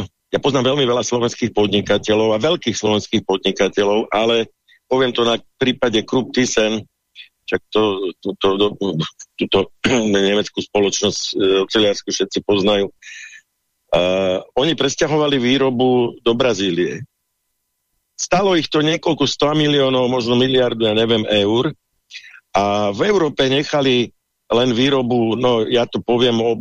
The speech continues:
e, symbolicky, neviem presne čoho, ale niečo na úrovni zátok na pivové fľaše. A te-, viete, v čom je problém? Problém je v tom, že ten proces bohužiaľ je ireverzibilný.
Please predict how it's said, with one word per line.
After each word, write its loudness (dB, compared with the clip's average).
e, 2
symbolicky, 0
neviem 0
presne -2
čoho, 0
ale 0
niečo 0
na 0
úrovni 0
zátok 0
na 0
pivové 0
fľaše. -2
A 0
te-, -4
viete, 0
v -10
čom 2
je -4
problém? 0
Problém 2
je 0
v -12
tom, 2
že 0
ten 0
proces -2
bohužiaľ 0
je 0
ireverzibilný. -2